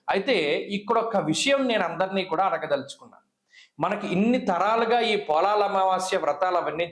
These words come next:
చేస్తూ ఉన్నాం. తెలియని వాళ్ళు ఈ వీడియో చూసిన తర్వాత ఖచ్చితంగా ఈ అమావాస్యకి, పోలాల అమావాస్య వ్రతాన్ని ఆచరిస్తారు. కానీ కామెంట్ బాక్స్లో చెప్పండి,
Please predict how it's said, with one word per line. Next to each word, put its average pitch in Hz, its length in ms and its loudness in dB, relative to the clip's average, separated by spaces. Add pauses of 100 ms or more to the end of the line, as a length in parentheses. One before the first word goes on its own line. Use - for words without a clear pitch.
చేస్తూ 147 300 -4
ఉన్నాం. 135 280 -2 (400)
తెలియని 226 340 2
వాళ్ళు 214 300 2
ఈ 226 140 2
వీడియో 190 320 4
చూసిన 190 360 -2
తర్వాత 202 280 0
ఖచ్చితంగా 190 600 -2
ఈ 190 400 -2
అమావాస్యకి, 180 640 0
పోలాల 170 440 2
అమావాస్య 165 520 0
వ్రతాన్ని 156 460 -2
ఆచరిస్తారు. 135 760 -4 (640)
కానీ 220 300 0 (540)
కామెంట్ 262 440 0
బాక్స్లో 185 460 2
చెప్పండి, 156 840 -2